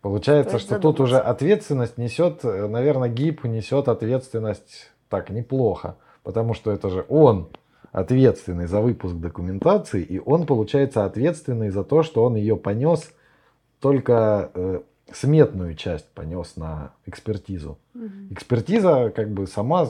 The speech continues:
Speaker 1: ну, от-, ну, к ней вообще какие вопросы? К ней никаких вопросов. Она скажет: "А чё? Тут написано капремонт.
Speaker 2: Мгм.
Speaker 1: Вот у нас сметная документация, проектной документации у нас нету, да, чтобы
Speaker 2: Мгм.
Speaker 1: сказать, что это капремонт, а не реконструкция". Ну и мы это не делаем. Мы,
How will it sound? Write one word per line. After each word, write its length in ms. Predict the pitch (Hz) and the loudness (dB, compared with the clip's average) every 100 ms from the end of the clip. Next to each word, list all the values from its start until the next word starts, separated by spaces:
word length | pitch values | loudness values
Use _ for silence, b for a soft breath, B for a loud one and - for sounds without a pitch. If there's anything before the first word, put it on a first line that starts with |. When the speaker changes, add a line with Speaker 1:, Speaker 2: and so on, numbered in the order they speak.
| - _ _ | -4 _ _
Speaker 1:
ну, 380 | 127 92 80 87 | -16 -14 -12 -6
от-, 300 | 113 165 - | -4 -4 -4
ну, 480 | 120 71 - 92 110 | -6 -6 -10 -10 -8
к 40 | - | -4
ней 180 | 143 165 | 0 0
вообще 240 | 151 - | 0 -2
какие 300 | 120 - 123 | -4 -2 -2
вопросы? 440 | 90 98 95 - 98 | -2 -6 -8 -8 -8
К 40 | |
ней 180 | 120 202 | -4 -2
никаких 300 | 160 123 - | -2 -4 -6
вопросов. 480 | 120 117 101 87 - | -6 -2 -4 -4 -6
Она 140 | 107 | -6
скажет: 340 | 131 120 104 90 | -4 -4 -4 -2
"А 160 | 90 85 | -4 -4
чё? 320 | - 80 71 b b b b b - | -8 -10 -10 b b b b b -12
Тут 120 | 107 | -6
написано 460 | 104 104 175 131 104 | -6 -4 -2 -2 -2
капремонт. 580 | 95 92 90 82 76 78 _ _ b b b | -4 -4 -8 -8 -10 -14 _ _ b b b
Speaker 2:
Мгм. 120 | 226 | -14
Speaker 1:
Вот 260 | 226 110 139 | -6 -4 -2
у 40 | |
нас 160 | 127 110 | -2 -2
сметная 360 | 123 147 139 110 | -2 0 0 -2
документация, 680 | 104 90 87 87 92 98 | -4 -6 -6 -6 -4 -6
проектной 360 | 80 135 180 127 | 0 0 0 -2
документации 680 | 110 - 101 98 92 - 90 | -2 -4 -6 -4 -6 -6 -8
у 80 | 110 | -4
нас 200 | 160 - | -4 -4
нету, 320 | 92 92 87 | -6 -6 -6
да, 140 | 117 | -8
чтобы 240 | - 90 87 | -8 -10 -10
Speaker 2:
Мгм. 100 | - | -8
Speaker 1:
сказать, 260 | 95 95 | -6 -6
что 140 | - 87 | -6 -8
это 140 | 87 | -8
капремонт, 520 | 87 87 98 95 82 | -8 -8 -8 -8 -10
а 20 | 85 | -10
не 140 | 85 | -10
реконструкция". 840 | 85 90 87 - 87 - 90 98 b b b - | -10 -12 -12 -12 -14 -14 -16 -16 b b b 2
Ну 120 | 175 | 6
и 80 | 131 | 8
мы 140 | 139 | 8
это 160 | 123 127 | 6 6
не 120 | 170 | 4
делаем. 420 | 165 131 95 90 | 6 6 6 2
Мы, 200 | 113 113 | 0 0